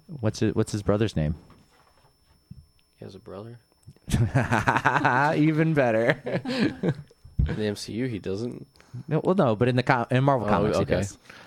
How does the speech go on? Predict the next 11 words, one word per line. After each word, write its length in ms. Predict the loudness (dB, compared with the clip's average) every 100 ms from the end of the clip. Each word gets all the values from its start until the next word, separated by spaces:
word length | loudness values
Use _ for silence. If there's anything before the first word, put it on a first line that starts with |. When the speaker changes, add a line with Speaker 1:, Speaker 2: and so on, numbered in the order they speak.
| -20 -20 _ 2
Speaker 2:
Uh, 600 | 4 4 4 4 2 0 -4 -12 -20 -20 _ -4
let's 140 | -2
see. 260 | -2 -2 -2
So 180 | -2 -2
he's 140 | -2
got 220 | 0 -2
a 40 | -2 -10 -20 _ _ _ _
basic 300 | -2 -2 -4
name 160 | -10 -10
like 220 | -10 -12
Tony. 520 | -12 -10 -10 -10 -14